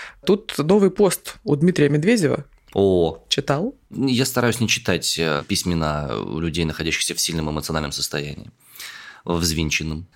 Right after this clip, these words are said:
Speaker 2: Слышала, да, про то, что финский министр иностранных дел сказал о том, что неплохо бы запретить вообще Шенген для россиян?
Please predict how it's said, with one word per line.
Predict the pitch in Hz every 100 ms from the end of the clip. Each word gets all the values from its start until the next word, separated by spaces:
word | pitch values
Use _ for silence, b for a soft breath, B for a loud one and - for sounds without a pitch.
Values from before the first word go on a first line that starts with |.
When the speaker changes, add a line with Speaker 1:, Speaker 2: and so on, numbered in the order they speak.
| b
Speaker 2:
Слышала, | 202 226 147
да, | 110
про | - -
то, | 101
что | - 92 69 82
финский | - 110 101 - 90 82
министр | 85 95 - 92
иностранных | 85 90 92 87
дел | 127
сказал | - 90 95
о | 87
том, | 90
что | - 87
неплохо | 87 90 85
бы | 85
запретить | 82 85 87
вообще | 80 - 87
Шенген | 80 78 78 71
для | 71 69 67 65 67
россиян? | - - - -